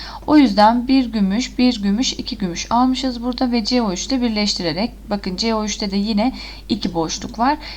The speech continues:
Birbirlerine tam olarak oturduğu için bu da yine olur. Şimdi demir ve karbonata bakalım. Demirin de karbonatın da boşlukları birbirlerine tam olarak denk geliyor mu diye bakarsak,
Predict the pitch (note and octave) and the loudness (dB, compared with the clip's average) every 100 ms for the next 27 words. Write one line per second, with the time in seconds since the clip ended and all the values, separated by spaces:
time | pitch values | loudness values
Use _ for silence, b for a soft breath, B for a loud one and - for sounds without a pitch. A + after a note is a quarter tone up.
0 | - D4+ B3+ G#3 G3+ C#4+ C#4+ A3 F#3+ G#3+ | 0 2 2 0 2 2 2 0 2 0
1 | F#3 A3+ G#3+ G#3 F#3+ D#3+ D#3 - C#4+ C#4+ | -2 -6 -6 -8 -6 -4 -4 -2 -2 0
2 | C4 C4+ C#4 C4+ G3 G#3 C#4 A3+ F3+ A3+ | 2 2 2 0 2 4 4 2 0 2
3 | D4 - G3+ E3 - - - B B B | 0 0 -2 -2 -8 -16 -20 B B B
4 | B B B B B B B B - - | B B B B B B B B -4 2
5 | D#4 C4 C4+ D#4+ D#4 D#4+ D4+ D4 D4 D4 | 4 6 6 6 6 2 4 2 4 2
6 | C#4+ C4 A#3 G#3+ A#3+ C4+ D4 D4 C4 G#3+ | 2 0 0 0 0 0 2 2 2 2
7 | - B3+ C4 C4+ B3+ - F#3 F#3+ A#3 B3+ | 2 2 4 4 2 0 -2 0 0 0
8 | - - F3+ F3+ A3+ A#3+ A#3 A3 A3+ A#3 | -4 -4 -4 -2 -2 -2 -2 -2 -4 -2
9 | A#3 G#3+ F#3 F3 - A3+ G#3 - G3+ F3+ | -2 0 0 -2 -2 -2 -2 -2 -2 -2
10 | F3+ F3+ F#3 E3+ F#3+ - B3+ B3+ - B3+ | -4 -2 -2 -2 -4 0 0 2 0 -2